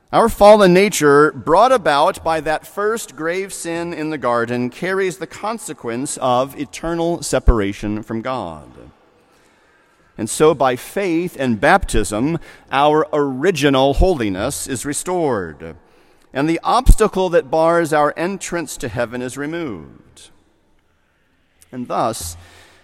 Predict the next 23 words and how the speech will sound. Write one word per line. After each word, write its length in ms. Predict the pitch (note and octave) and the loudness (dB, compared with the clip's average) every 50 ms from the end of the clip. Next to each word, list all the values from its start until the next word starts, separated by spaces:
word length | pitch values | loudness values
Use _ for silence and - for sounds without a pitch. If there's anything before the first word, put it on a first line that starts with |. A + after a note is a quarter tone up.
| _ _ _ _ - | _ _ _ _ -12
that's 200 | - C#3 - - | -12 -10 -10 -12
at 80 | A2+ | -8
least 220 | - D#3 D3 - C3+ | -6 -6 -6 -6 -6
one 240 | A#2+ C#3+ F#3 G#3+ G3 | -4 -4 -2 0 0
reason 340 | D#3+ C3 A#2+ G#2 A2 A2 | 0 -2 -2 -2 -4 -4
why 180 | A2 A#2 B2+ C3 | -4 -2 -4 -4
it's 160 | C3 - - | -4 -6 -6
so 280 | - - - F#3 F#3 F3+ | -6 -4 -4 -2 -2 -2
important 1040 | E3+ D#3+ D3+ D3 - - G3 G3 G#3 - - F2+ E2+ - - - - - - - - _ _ _ - | -2 -4 -6 -6 -6 -4 -2 -2 -2 -4 -6 -8 -8 -10 -12 -16 -18 -18 -18 -18 -20 _ _ _ -16
to 120 | - B2+ | -14 -10
be 140 | A2 B2+ B2 | -10 -8 -6
baptized, 1120 | A#2+ C#3+ D3+ D3+ - - - - F2+ D#2 C#2 B1+ B1 C2+ C#2 C2+ _ _ - - - - - - _ _ _ _ _ _ _ _ _ - | -4 -2 -2 -2 -4 -6 -8 -8 -8 -8 -10 -16 -20 -20 -20 -20 _ _ -20 -18 -18 -18 -18 -18 _ _ _ _ _ _ _ _ _ -12
and 160 | A#2 A#2 A#2 | -12 -12 -10
quickly. 480 | - - G#3+ A3 - - A2 F2+ C#2 - - - _ _ _ _ _ _ _ _ _ _ _ _ _ _ _ _ _ _ _ _ _ _ _ _ _ _ _ _ _ | -10 -12 -12 -12 -14 -16 -18 -18 -18 -18 -20 -20 _ _ _ _ _ _ _ _ _ _ _ _ _ _ _ _ _ _ _ _ _ _ _ _ _ _ _ _ _
It's 100 | - - | -8 -6
a 40 | C3 | -2
large 320 | C3 D#3+ G#3+ B3 G#3+ - | 0 2 2 2 0 0
part 180 | - C3 B2 A#2+ | 0 2 2 2
of 80 | A2+ | 0
why 180 | G#2 A#2 B2 C3 | 0 0 0 0
we 140 | B2+ C3 A#2+ | 0 -2 -2
baptize 640 | G2+ C3 C3+ C#3 - - - D3 D3 D3+ C#3+ - - | -2 0 -2 -2 0 0 2 2 2 2 0 -4 -6
infants 1000 | - F#3 A3+ A#3 F#3 - - G#2 D2+ C2 - _ - - - - - - - | -4 -4 -2 -4 -4 -6 -8 -8 -8 -10 -14 _ -18 -16 -14 -14 -14 -14 -16